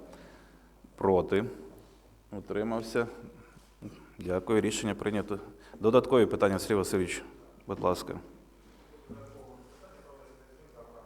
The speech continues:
Дякую. Прошу проголосувати до внесення програми територіальної оборони як додаткове питання. Хто за? Проти?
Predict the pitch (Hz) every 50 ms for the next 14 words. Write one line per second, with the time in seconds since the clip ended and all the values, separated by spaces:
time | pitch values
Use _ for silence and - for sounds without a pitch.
0 | - - - - 107 - - - - - - - - - - - - - - _
1 | - - - - - - - - - 104 104 85 82 - - 92 90 104 131 147
2 | 143 - - - - - - - - - - - - - - - 123 117 - 117
3 | - - 107 110 107 107 - 113 110 104 - 101 90 101 101 98 101 98 104 110
4 | 104 - - 98 98 98 90 - 101 95 98 107 104 95 92 92 90 - 95 95
5 | - 104 101 95 95 92 90 98 110 120 110 92 87 92 90 - 95 87 - -
6 | 110 104 101 92 - - - - 90 87 85 85 - - 104 90 85 90 95 107
7 | 123 - - - - - - - - - - - - - - - - - - -
8 | - - - - - 87 87 85 85 85 85 104 107